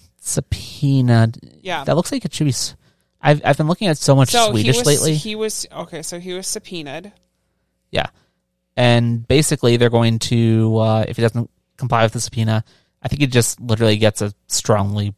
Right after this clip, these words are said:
Speaker 1: worded warning. And that's it. But Congress can also choose to actually do things
Speaker 2: I was gonna say,
Speaker 1: eventually.
Speaker 2: actually, when you're subpoenaed, you actually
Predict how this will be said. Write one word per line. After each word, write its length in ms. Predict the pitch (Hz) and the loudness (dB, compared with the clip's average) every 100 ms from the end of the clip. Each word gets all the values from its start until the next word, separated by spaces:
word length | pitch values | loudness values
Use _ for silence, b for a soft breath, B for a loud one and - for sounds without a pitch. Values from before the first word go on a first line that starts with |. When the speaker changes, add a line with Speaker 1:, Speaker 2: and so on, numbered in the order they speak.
| _ | _
Speaker 1:
worded 300 | 104 98 95 | -6 -4 -8
warning. 420 | - 92 98 98 - _ _ _ _ _ _ _ - | -12 -12 -10 -10 -12 _ _ _ _ _ _ _ -6
And 100 | 110 | -2
that's 180 | 110 - | 0 2
it. 180 | 110 - | 2 2
But 140 | 113 - | -4 -2
Congress 340 | 110 110 107 | -2 0 -2
can 80 | 113 | -2
also 160 | 104 107 | -2 -4
choose 200 | - 110 | -6 -4
to 80 | 78 | -4
actually 300 | 101 - - - | -4 -6 -8 -6
do 140 | 107 107 | -6 -6
things 520 | - 156 175 - - - _ | -2 -2 -4 -6 -12 -18 _
Speaker 2:
I 80 | 220 | -12
was 100 | 233 | -8
gonna 100 | 240 | -6
say, 140 | 226 | -2
Speaker 1:
eventually. 280 | 202 139 156 | -2 0 -2
Speaker 2:
actually, 240 | 160 - 220 | -2 -4 -8
when 120 | 208 | -10
you're 100 | 208 | -10
subpoenaed, 540 | - 190 185 170 160 | -10 -10 -10 -12 -12
you 80 | 151 | -12
actually 400 | 143 - 147 139 | -12 -10 -12 -12